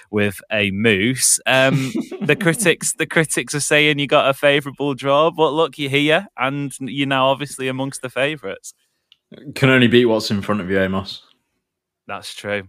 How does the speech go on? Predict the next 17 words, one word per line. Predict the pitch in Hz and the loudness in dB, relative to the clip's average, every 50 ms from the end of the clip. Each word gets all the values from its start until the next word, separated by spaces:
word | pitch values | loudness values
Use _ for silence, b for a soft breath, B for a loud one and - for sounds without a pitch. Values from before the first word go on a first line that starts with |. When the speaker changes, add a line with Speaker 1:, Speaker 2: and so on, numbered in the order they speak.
| _ _ - | _ _ -8
Speaker 1:
That's | 107 110 101 - - - | -8 -8 -6 -8 -10 -10
true. | - - 120 120 110 | -4 -2 -2 0 0
And | 107 107 | -2 -4
in | 110 107 | -4 -8
front | - - 123 117 | -8 -10 -10 -10
of | 104 107 110 | -8 -8 -10
you | 113 104 | -10 -10
today | - 113 98 117 117 117 117 113 B B B B B B B B _ _ | -10 -6 -2 0 2 2 2 0 B B B B B B B B _ _
is | 117 135 127 135 | -2 -2 0 0
Mister | 147 147 135 - 143 | -2 -4 -2 -4 -4
Joe | 131 147 156 156 147 | 0 4 4 4 6
Ricci, | 143 151 156 147 123 - 156 151 143 131 | 4 2 0 0 -2 -4 -4 -2 -2 -2
all | 113 143 147 147 | 0 0 -2 -2
the | 135 139 | -2 -2
way | 139 143 139 135 135 123 | 0 0 0 0 -2 -4
from | - - - - 135 131 127 127 123 120 | -8 -10 -6 -2 -2 -2 -2 -4 -6 -6
the | 123 127 127 127 120 117 | -4 -4 -4 -4 -4 -6